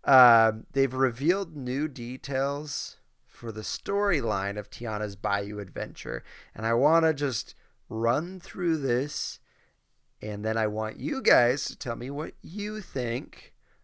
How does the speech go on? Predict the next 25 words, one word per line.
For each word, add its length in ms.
I 100
will 160
give 320
some 220
thoughts 760
to 100
what 160
I 240
think. 680
Um, 600
but 160
yeah, 300
let's, 460
let's 180
just 180
read 340
this. 580
Uh, 300
so 180
bear 260
with 220
me. 220
Here 180
we 100
go. 400